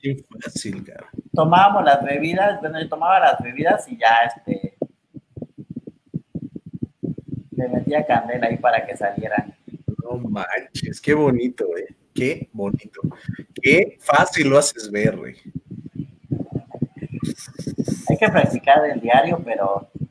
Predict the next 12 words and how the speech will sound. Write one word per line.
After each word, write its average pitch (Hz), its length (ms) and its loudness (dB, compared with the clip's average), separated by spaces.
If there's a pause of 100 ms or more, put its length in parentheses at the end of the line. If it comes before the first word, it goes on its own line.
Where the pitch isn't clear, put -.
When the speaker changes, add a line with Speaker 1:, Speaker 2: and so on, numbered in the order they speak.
Speaker 1:
Pero 143 520 6
como 139 260 6 (160)
que 139 160 6
muy 156 340 4
cañón. 160 920 2
<laughs> - 1120 -6 (200)
Híjole, 151 480 0
qué 147 140 2
padre, 135 600 2
qué 160 180 4
padre 151 400 6
video. 110 560 0